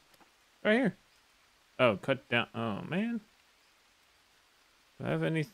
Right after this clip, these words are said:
that I can use? Weapon-wise? Oh, there we go.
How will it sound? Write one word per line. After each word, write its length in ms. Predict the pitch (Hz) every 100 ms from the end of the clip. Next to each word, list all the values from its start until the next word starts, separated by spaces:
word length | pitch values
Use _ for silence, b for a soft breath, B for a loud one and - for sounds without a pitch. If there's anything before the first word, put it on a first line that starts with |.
| - - - -
that 180 | 147 139
I 80 | 139
can 220 | 110 101
use? 640 | 107 175 262 294 294 277 - _ -
Weapon-wise? 460 | 208 240 262 269 -
Oh, 220 | 131 -
there 60 | - -
we 60 | -
go. 140 | -